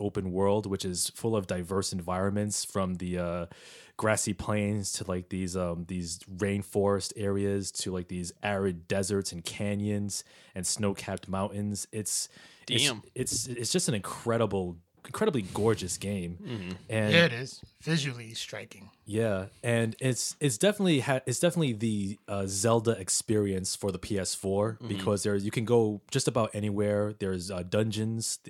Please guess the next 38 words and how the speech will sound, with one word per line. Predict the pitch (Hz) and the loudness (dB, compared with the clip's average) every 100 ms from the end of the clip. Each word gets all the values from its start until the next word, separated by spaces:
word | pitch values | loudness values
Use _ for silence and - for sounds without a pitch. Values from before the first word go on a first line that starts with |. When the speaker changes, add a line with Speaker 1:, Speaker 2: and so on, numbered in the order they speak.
| - | -12
Speaker 1:
uh, | 95 101 - | -10 -10 -6
or, | 101 95 95 | -4 -4 -6
or, | 104 - 104 | -10 -14 -10
like, | 101 92 _ | -8 -8 _
these | 101 95 | -8 -4
old, | 110 107 107 104 - - - - _ - | 0 2 2 0 -6 -16 -20 -20 _ -2
these | 117 117 | 0 4
old, | 135 123 | 4 4
uh, | 113 104 | 4 2
technological | - 117 110 104 101 98 | -2 -2 0 0 0 -4
bunkers, | 87 101 101 110 104 101 | -2 -2 -2 0 0 0
which | 98 - | -4 -4
kinda | 104 95 | -4 -4
represent, | 92 98 98 95 90 | -4 -4 -2 -4 -4
um, | 95 90 | -6 -6
like, | 90 | -6
a | |
futuristic | 90 - 98 95 - 85 | -6 -4 -4 -6 -6 -4
version | 92 85 90 | -4 -4 -6
of, | 85 | -6
like, | 85 - | -8 -6
our | 87 90 92 | -4 -2 -4
locales. | 90 90 90 98 92 95 95 - - - - - - | -4 -6 -4 -4 -2 -2 -6 -10 -14 -20 -20 -12 -4
And | 95 | 4
there's, | 107 98 | 4 4
like, | 101 92 | 0 0
these, | 95 92 | -2 0
uh, | 92 | -2
places | 87 107 98 95 | 0 -2 -2 -4
called | - 95 87 | -2 -2 -2
ca-, | - - | -6 -8
cauldrons | - - 104 107 123 131 135 - | -6 -2 0 0 -2 -4 -6 -8
where | - 101 | 0 2
these | 98 98 | 2 -2
machines | 92 - 104 104 | -2 -2 -2 -2
are | 95 | -2
actually | 95 95 - 92 | -4 -4 -6 -8
built. | 85 98 131 - | -4 0 0 -2